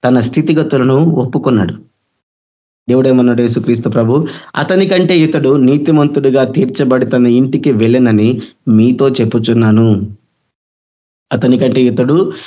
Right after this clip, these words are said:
నీతిమంతుడిగా తీర్చబడి ఇంటికి వెళ్ళెనని మీతో చెప్పుచున్నాను. తన్ను తాను హెచ్చించుకుని వాడు తగ్గింపబడుననియు,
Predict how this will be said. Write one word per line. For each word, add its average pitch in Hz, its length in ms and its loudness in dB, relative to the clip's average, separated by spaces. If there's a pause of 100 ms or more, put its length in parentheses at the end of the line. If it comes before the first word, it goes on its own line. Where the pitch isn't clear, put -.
(180)
నీతిమంతుడిగా 143 1000 0
తీర్చబడి 123 640 -2
ఇంటికి 120 440 0
వెళ్ళెనని 110 640 2 (260)
మీతో 160 260 0
చెప్పుచున్నాను. 120 960 0 (220)
తన్ను 135 240 0
తాను 127 200 2
హెచ్చించుకుని 143 600 0
వాడు 139 200 0
తగ్గింపబడుననియు, 113 1120 0